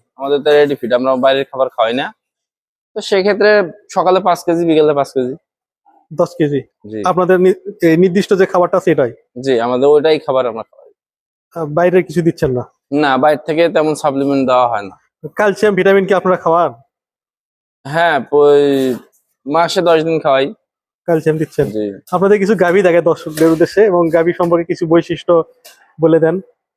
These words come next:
Speaker 2: বলেন।
Speaker 1: ঠিক আছে, স্যার, আসেন।
Speaker 2: ভাই, এগুলো কি সব দু-, রানিং দুধ?
Speaker 1: হ্যাঁ, এগুলা রানিং। তো বয়স হয়ে গেছে, এগুলা, আহ, ছয় সাত মাস হয়ে গেছে, কোনগুলা প্রেগন্যান্ট অবস্থায় আছে।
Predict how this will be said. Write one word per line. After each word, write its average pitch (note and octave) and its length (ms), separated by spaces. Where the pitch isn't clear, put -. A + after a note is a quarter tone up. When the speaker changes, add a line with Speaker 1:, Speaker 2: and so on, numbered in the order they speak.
Speaker 2:
বলেন। D#3+ 220
Speaker 1:
ঠিক B2 200
আছে, A2 140
স্যার, B2 220
আসেন। - 260
Speaker 2:
ভাই, F3+ 260
এগুলো G#3+ 220
কি A3 100
সব A3+ 140
দু-, A3+ 260
রানিং G#3 260
দুধ? E3+ 180
Speaker 1:
হ্যাঁ, F3+ 160
এগুলা E3+ 180
রানিং। D3 320
তো B3+ 120
বয়স G#3 320
হয়ে G#3+ 140
গেছে, G3 320
এগুলা, F3+ 240
আহ, C#3+ 340
ছয় F3 220
সাত E3+ 200
মাস E3 260
হয়ে D#3+ 160
গেছে, D#3 300
কোনগুলা D3+ 380
প্রেগন্যান্ট C#3+ 420
অবস্থায় C#3 380
আছে। C3 200